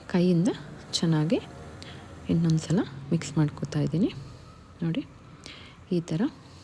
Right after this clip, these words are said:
ರೌಂಡ್ ಶೇಪಲ್ಲಿ ಉಂಡೆ ಮಾಡ್ತಾಯಿದ್ದೀನಿ. ನೋಡಿ,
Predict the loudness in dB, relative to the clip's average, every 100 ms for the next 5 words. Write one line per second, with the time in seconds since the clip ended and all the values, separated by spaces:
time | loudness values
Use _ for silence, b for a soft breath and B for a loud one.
0 | B B B B -20 -20 -20 B B -2
1 | 2 4 4 2 0 0 2 2 2 -4
2 | -20 -20 -20 -20 B B B B B -10
3 | 0 4 6 4 2 0 -2 -2 2 2
4 | 2 B B B -20 -20 -20 -20 -20 -20
5 | -20 -20 -20 -20 -20 -20 -20 -20 -20 -20
6 | -20 -20 -20 -18 -20 -20 -20 -20 -12 -4
7 | -2 -2